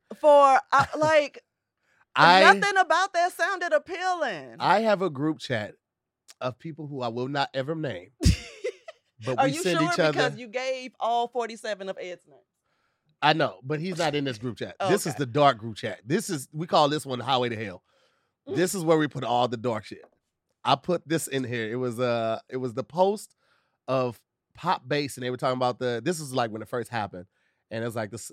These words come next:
Speaker 2: the submarine, which can hold up to five people, tours the wreckage of the Titanic, two hundred and fifty thousand per person."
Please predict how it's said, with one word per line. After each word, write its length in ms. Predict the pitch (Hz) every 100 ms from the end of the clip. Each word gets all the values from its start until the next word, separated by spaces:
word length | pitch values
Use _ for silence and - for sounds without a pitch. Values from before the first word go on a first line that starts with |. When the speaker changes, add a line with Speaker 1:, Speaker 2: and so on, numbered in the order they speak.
| _
Speaker 2:
the 120 | 123
submarine, 560 | - 151 156 147 135 127
which 160 | 123
can 100 | 131
hold 180 | 117 127
up 120 | 123
to 80 | 123
five 280 | - 123 117
people, 440 | 131 104 104 104 -
tours 460 | 127 120 117 -
the 80 | 120
wreckage 400 | 117 110 117 104
of 120 | 110
the 80 | 95
Titanic, 580 | - 104 - 110 104 95 _ _ _ _
two 80 | -
hundred 200 | 139 127
and 100 | 117
fifty 160 | 135 117
thousand 360 | 113 113 107 104
per 100 | 107
person." 560 | - 101 - 95 95